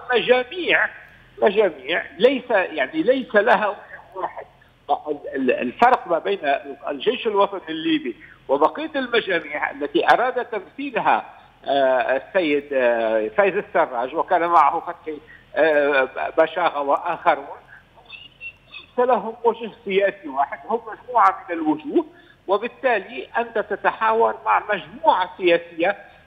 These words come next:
وليس مع، آه، آه،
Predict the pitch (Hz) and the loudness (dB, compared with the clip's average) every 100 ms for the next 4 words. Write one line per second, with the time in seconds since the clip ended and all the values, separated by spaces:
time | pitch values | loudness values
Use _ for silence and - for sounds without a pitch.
0 | _ - 330 175 262 269 - 254 262 - | _ 2 4 4 2 -2 -8 -8 -8 -6
1 | 220 233 - - - 175 170 170 175 165 | -4 -4 -6 -6 -2 0 2 0 0 -2
2 | 160 160 156 156 - - _ - 127 135 | -6 -10 -10 -12 -14 -20 _ -6 0 2
3 | 139 135 143 131 | 2 0 0 -2